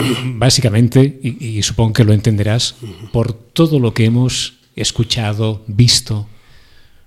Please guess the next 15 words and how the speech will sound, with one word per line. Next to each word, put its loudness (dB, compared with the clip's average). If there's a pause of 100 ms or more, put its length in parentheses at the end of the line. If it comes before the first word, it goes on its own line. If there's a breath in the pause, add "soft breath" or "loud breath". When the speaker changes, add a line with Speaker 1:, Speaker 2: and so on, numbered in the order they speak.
(100)
Speaker 1:
sobre -10
cómo 2
se 0
puede 2
resolver 2
este 0
problema. -2 (1800 loud breath)
Y -4
no 2
sé 4
si 2
en 4
algún 2
momento 0
has -2